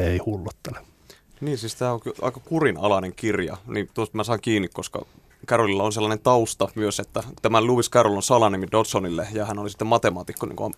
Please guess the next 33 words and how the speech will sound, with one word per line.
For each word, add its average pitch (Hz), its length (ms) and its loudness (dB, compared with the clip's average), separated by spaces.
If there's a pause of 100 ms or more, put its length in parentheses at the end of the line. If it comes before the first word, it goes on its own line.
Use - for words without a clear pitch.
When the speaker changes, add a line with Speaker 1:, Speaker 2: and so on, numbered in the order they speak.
Speaker 2:
perusammatiltaan, 104 720 -2
niin 110 140 -8
sitten, 113 280 -8
tuota, 110 400 4 (800)
se, - 300 2
siinä 123 220 4
kuitenkin 131 400 4
näkyy 117 260 2
kaikessa 143 400 2
siinä 120 180 2
leikissä, 113 520 2 (220)
vähän 127 160 6
niin 117 60 -2
kuin 131 140 2
improvisoinnissa, 104 840 2
että - 100 -8
sulla 110 120 -2
on 104 60 -4
tietyt 139 380 2
peruspaletti 120 1160 2
tai 101 220 -6
säännöt, 98 480 2
millä 101 200 -10
sä 117 120 -12 (460)
pelaat. 101 520 4 (520)
Et - 80 -14 (240)
muuten 135 260 6
siitä 107 180 2
tulee 110 200 4
aivan 110 280 6
täysin 95 320 2
tolkutonta, 101 680 -2
ja 107 180 2